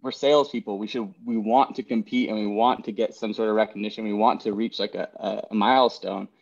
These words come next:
And so you have to implement those. They have to make sense. And then again, the transparency and, and conversation, everyone's different. Not everybody wants to be an A E. So you, you should understand that as soon as possible. I know plenty of S D Rs who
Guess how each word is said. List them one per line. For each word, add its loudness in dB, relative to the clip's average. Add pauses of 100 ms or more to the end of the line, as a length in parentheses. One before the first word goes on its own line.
(180)
And -10
so -2
you 2
have 4
to -2
implement 0
those. 2 (420)
They -6
have 2
to -6
make -2
sense. -2
And -6
then 0
again, 2
the 0
transparency -2
and, -4
and -2 (360)
conversation, 2
everyone's 2
different. -4
Not 2
everybody 4
wants 2
to -12
be -2
an -2
A -2
E. -4 (160)
So -10
you, 0
you -2
should 4
understand 4
that 2 (180)
as -6
soon -4
as -4
possible. 2
I 2
know 4
plenty 0
of 2
S -2
D -6
Rs -2
who -8